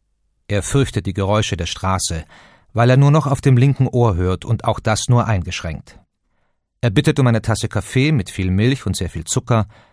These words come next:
nimmt auf einem Drehstuhl Platz, legt eine Packung Reno Menthol auf den Tisch.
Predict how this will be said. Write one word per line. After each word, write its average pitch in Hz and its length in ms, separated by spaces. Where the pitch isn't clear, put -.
nimmt 156 240
auf 147 100
einem 131 180
Drehstuhl 123 460
Platz, 156 480
legt 120 300
eine 131 160
Packung 123 360
Reno 110 320
Menthol 113 420
auf 82 140
den 85 160
Tisch. - 400